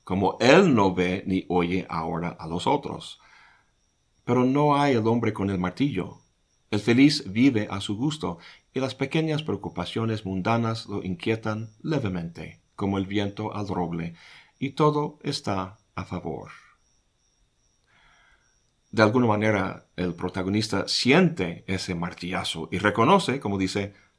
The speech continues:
"Cuán satisfecho y feliz estaba yo también".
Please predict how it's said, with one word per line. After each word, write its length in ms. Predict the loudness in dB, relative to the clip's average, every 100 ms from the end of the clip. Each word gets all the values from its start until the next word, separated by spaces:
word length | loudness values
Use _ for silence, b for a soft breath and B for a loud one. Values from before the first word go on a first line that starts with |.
| b
"Cuán 300 | -4 0 0
satisfecho 580 | 0 -2 -2 -2 -2 -2
y 140 | -4 -4
feliz 480 | -2 0 0 -2 -6
estaba 420 | -6 0 2 2
yo 280 | 4 2 2
también". 680 | 0 0 0 -2 -2 -8